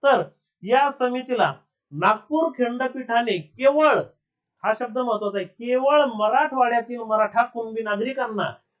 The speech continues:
कुणबी जातीचे दाखले देण्यासाठी विशेष कार्यपद्धती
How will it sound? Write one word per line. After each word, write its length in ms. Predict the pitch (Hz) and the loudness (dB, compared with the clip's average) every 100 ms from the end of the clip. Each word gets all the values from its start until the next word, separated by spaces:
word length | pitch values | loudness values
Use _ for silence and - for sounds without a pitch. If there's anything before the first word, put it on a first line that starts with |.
| _ - | _ -8
कुणबी 340 | 269 277 294 | -6 -2 -2
जातीचे 500 | 277 262 262 214 269 | 0 0 -2 -8 -4
दाखले 380 | 233 226 226 233 | -2 -2 -2 -6
देण्यासाठी 680 | 220 226 226 214 254 247 220 147 _ _ _ _ | -2 -2 -2 -6 -6 -8 -8 -10 _ _ _ _
विशेष 480 | 156 208 208 302 302 | -8 -8 0 0 0
कार्यपद्धती 920 | 262 240 247 247 240 185 202 208 240 | 0 2 2 0 -4 -4 -4 -4 -8